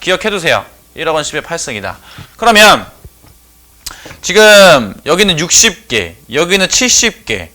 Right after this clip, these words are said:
여기는 팔십 개라고 돼 있잖아. 근데 서랍장이 지금 얼마야? 이 씨가. 이 씨가 얼마야? 육십 개고. 그 다음에 사 씨가 얼마죠? 사 씨가 칠십 개죠. 자, 그 다음에 책상이 얼마입니까? 책상은 C가 얼마예요?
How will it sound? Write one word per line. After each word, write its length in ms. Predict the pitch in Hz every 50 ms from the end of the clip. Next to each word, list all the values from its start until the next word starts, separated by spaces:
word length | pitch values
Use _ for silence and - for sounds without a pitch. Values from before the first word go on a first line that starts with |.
| _ _ -
여기는 280 | - 151 180 175 170 -
팔십 420 | - - 233 220 - 240 226 -
개라고 300 | - 202 185 170 147 139
돼 80 | 127 120
있잖아. 320 | 110 - 107 98 95 95 -
근데 200 | - 180 185 180
서랍장이 480 | - 196 214 220 208 - 202 185 165 135
지금 160 | 139 131 127
얼마야? 380 | 113 113 113 117 107 95 95 -
이 140 | 117 135 151
씨가. 560 | - - - 123 120 95 101 92 85 85 - _ _ - - _ _ _ _ _ _ _ _ 117
이 60 | 131
씨가 260 | - - 147 143 123 110
얼마야? 400 | 104 101 110 120 151 190 220 - - - _ _ _ _ -
육십 380 | 110 107 - - - 113 - -
개고. 360 | 101 95 87 90 85 82 - _ _ - - _ _ _ _
그 80 | -
다음에 400 | 160 170 165 151 127 101 92 - _ _ _ _
사 300 | - - - 147 165 175
씨가 320 | - - 180 180 170 160
얼마죠? 580 | 143 143 151 156 151 139 165 190 214 220 220 - - - - -
사 220 | - - - 131 139
씨가 520 | - - 160 160 160 180 190 196 196 190
칠십 440 | - - - 214 - - 220 202 -
개죠. 320 | - 123 107 90 95 87 - - - _ _ _ - - _ _ _ _ _ _ _ _ - - _ _ _ _ _ - - _ _ _ - - - _ _ _ _
자, 180 | - 160 147 135
그 100 | - 165
다음에 440 | 190 190 180 160 143 139 151 180 185
책상이 440 | - 240 233 - - 233 226 214
얼마입니까? 640 | 185 160 156 165 165 160 160 156 - 196 202 220 214
책상은 440 | - 220 - - 214 190 185 180 175
C가 400 | - - 196 196 185 196 185 160
얼마예요? 600 | 147 143 143 139 139 143 160 185 208 208 -